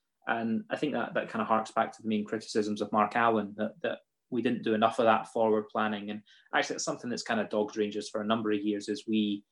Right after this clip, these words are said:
don't sell on players when there's still some value left in them. So, no, I liked him. Um, I don't think he had many howlers,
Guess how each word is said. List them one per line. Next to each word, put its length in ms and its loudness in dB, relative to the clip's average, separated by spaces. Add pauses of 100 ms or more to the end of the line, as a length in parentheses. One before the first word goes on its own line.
(320)
don't 220 2
sell 360 4
on 240 2
players 280 2
when 140 0
there's 180 -2
still 180 0
some 200 -8
value 320 6
left 220 -4
in 120 -2
them. 160 -20
So, 320 4 (500)
no, 80 4
I 140 6
liked 320 4
him. 160 -4 (280)
Um, 400 -2
I 20 2
don't 220 0
think 160 -2
he 80 2
had 200 2
many 280 2
howlers, 720 2